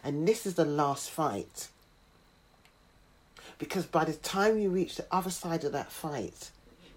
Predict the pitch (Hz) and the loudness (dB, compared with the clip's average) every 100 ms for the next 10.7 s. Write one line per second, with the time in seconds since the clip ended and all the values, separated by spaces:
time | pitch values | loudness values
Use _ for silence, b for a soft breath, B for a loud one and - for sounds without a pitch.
0 | - 143 156 - - 185 175 147 110 - | -10 -2 -2 -2 0 4 6 4 0 -4
1 | 131 110 - - b b b b 160 202 | -2 -2 -6 -20 b b b b -2 0
2 | 190 220 220 165 139 123 120 147 127 110 | 4 4 4 0 -2 -4 -2 -2 -4 -8
3 | - - - _ _ _ _ _ - 165 | -18 -20 -20 _ _ _ _ _ -2 0
4 | 160 185 202 180 185 156 135 - 131 - | 2 2 2 2 2 2 0 -4 -12 -14
5 | 123 - - 143 131 - 104 95 _ B | -14 -16 -6 -4 -4 -6 -8 -10 _ B
6 | B B - 151 151 - - 170 175 - | B B -4 -2 -2 -4 -4 0 0 2
7 | 165 160 123 - B B - _ _ - | 4 4 2 -8 B B -20 _ _ -20
8 | - _ _ _ _ 170 151 143 143 139 | -20 _ _ _ _ 2 2 0 -6 -8
9 | - _ _ - - 214 269 - 180 151 | -14 _ _ -12 -10 0 0 0 0 0
10 | 135 139 139 123 - - | 0 -6 -6 -6 -8 -10